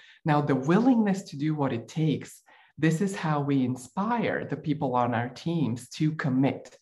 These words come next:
to what is most important to us. And that leads to that quality that we're after, which is transformation.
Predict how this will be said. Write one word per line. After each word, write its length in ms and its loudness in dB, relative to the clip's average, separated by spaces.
to 120 -8
what 160 0
is 180 -6
most 280 -2
important 460 -2
to 140 -4
us. 200 0
And 180 2
that 280 2
leads 460 -2
to 320 -2
that 220 0
quality 640 2
that 200 -4
we're 160 -4
after, 520 -2
which 260 -4
is 240 -6
transformation. 1200 -2